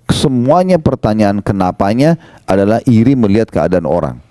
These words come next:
Dan ini penyakit hati yang luar biasa, ya. Ini dalam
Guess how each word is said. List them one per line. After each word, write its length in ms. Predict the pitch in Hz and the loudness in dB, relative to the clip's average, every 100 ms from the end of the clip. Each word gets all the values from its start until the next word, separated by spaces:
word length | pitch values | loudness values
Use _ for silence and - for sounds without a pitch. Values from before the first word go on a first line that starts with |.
| - | -6
Dan 160 | 76 110 | -2 0
ini 160 | 131 | 2
penyakit 400 | 110 107 98 104 | 0 -2 0 0
hati 320 | 107 107 117 | 0 0 0
yang 80 | 98 | 0
luar 160 | 85 80 | 0 0
biasa, 400 | 82 76 - - - | 0 -2 -4 -8 -6
ya. 240 | 60 85 - - - - - - | -4 -4 -6 -18 -20 -20 -12 -4
Ini 160 | 98 | 0
dalam 240 | 104 92 | 2 0